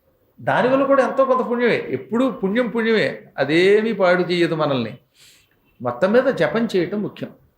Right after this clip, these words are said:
అక్కడికి వెళ్ళలేని వాళ్ళు ఇంట్లో కూర్చుని కూడా చేసుకోవచ్చు, ఇంట్లోనే శుభ్రంగా పవిత్ర స్నానం చేసేసుకోవచ్చు. ఇంట్లో చెప్పానుగా, ఒక నలభై రోజులు చేసుకుంటే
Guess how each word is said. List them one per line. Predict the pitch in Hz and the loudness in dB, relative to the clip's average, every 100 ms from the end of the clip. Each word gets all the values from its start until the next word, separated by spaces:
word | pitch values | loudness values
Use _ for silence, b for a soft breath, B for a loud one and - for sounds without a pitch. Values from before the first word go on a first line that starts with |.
| _ _ _ _ _ 247 | _ _ _ _ _ -8
అక్కడికి | 233 233 214 | -2 -2 2
వెళ్ళలేని | 202 202 202 190 | 2 4 2 2
వాళ్ళు | 214 240 | 2 0
ఇంట్లో | 185 202 185 | -2 0 2
కూర్చుని | 180 185 160 | 2 -2 -2
కూడా | 160 | -2
చేసుకోవచ్చు, | 202 190 160 156 143 151 165 - | 0 -2 -4 -4 -4 -6 -12 -12
ఇంట్లోనే | 151 143 160 165 165 | -14 -4 -4 -2 -4
శుభ్రంగా | 147 127 151 156 | -6 -4 -2 -2
పవిత్ర | 151 139 147 147 | -2 -4 -4 -6
స్నానం | 143 143 139 135 | -2 -2 -2 -4
చేసేసుకోవచ్చు. | 135 143 131 147 135 156 | -4 -4 -6 -4 -6 -6
ఇంట్లో | 139 175 | -4 -4
చెప్పానుగా, | 156 151 165 170 | -4 -2 -2 0
ఒక | 160 | -2
నలభై | 143 135 135 139 | 0 0 2 2
రోజులు | 143 175 | 2 2
చేసుకుంటే | 165 151 - 147 139 220 - | -2 -4 -6 -10 -6 -6 -6